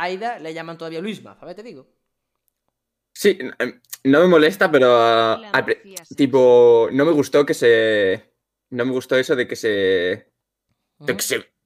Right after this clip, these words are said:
Speaker 2: se me asimilara a eso, ya está, tipo, yo, yo no soy ese.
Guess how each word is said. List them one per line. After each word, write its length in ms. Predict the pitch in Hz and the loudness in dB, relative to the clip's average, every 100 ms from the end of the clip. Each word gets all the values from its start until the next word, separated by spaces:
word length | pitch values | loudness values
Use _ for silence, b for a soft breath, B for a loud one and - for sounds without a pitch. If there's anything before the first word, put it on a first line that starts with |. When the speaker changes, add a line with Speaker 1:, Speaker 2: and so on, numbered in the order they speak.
| _ | _
Speaker 2:
se 220 | - 127 | -10 -8
me 80 | 120 | -6
asimilara 440 | 123 120 123 143 | -8 -6 -2 0
a 60 | 131 | 0
eso, 220 | 156 110 | -2 -4
ya 100 | 98 | -8
está, 340 | 107 117 110 | -8 -8 -8
tipo, 220 | 107 104 98 | -10 -8 -8
yo, 600 | 80 - _ 87 98 101 | -8 -18 _ -8 -4 -4
yo 340 | 80 107 98 | -6 -8 -8
no 80 | 95 | -8
soy 220 | 107 117 | -4 0
ese. 300 | 107 - 104 | 0 -2 -12